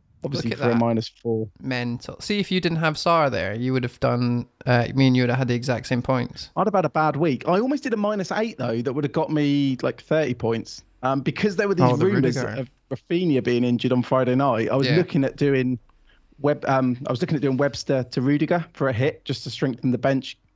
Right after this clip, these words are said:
Speaker 1: ahead of Chelsea. So, I mean, those transfers there would have netted me, like, yeah, thirty odd points. Obviously, they're minus eight.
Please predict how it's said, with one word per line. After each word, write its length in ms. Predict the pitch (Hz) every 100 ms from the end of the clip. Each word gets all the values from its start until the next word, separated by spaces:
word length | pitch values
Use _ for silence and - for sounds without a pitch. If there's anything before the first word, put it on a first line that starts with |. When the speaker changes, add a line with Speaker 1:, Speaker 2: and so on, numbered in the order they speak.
| -
Speaker 1:
ahead 300 | 120 143 139
of 120 | 120
Chelsea. 560 | - 135 127 - 151 143 _ _ _ _ _ _ _ -
So, 260 | - 127 127 - 120
I 60 |
mean, 120 | 139
those 220 | 139 175 165
transfers 460 | 143 127 135 127
there 160 | 147 131
would 100 | 113
have 80 | 123
netted 220 | 123 120
me, 80 | 123
like, 220 | 107 - -
yeah, 160 | 120 90
thirty 360 | - 123 123
odd 140 | 117 120
points. 500 | 131 117 - - _ -
Obviously, 480 | 117 - 120 117 92
they're 100 | 120
minus 380 | 117 117 113 110
eight. 280 | 113 110